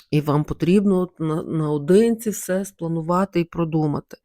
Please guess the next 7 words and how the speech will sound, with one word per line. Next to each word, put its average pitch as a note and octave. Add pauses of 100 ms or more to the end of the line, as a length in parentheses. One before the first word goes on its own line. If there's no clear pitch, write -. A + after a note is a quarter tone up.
(880)
Також D4+
це A3+
навчання. E3 (1600)
М, G3+
можливо, G3+
ви, E3+ (1300)
о, -